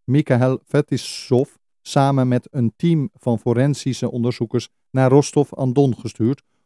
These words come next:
om de vier moorden die zij aan één dader hadden gelinkt te onderzoeken. Toen in april negentien drieëntachtig het lichaam van Olga werd gevonden, linkte het onderzoeksteam dit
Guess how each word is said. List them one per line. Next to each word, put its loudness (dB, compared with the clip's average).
om 2
de 0
vier 2
moorden 2
die -2
zij 0
aan -6
één 0
dader -2
hadden 0
gelinkt -2
te 4
onderzoeken. 2
Toen 2
in 2
april 0
negentien -2
drieëntachtig -2
het -4
lichaam 0
van -2
Olga 2
werd -2
gevonden, -2
linkte 2
het 2
onderzoeksteam -2
dit 4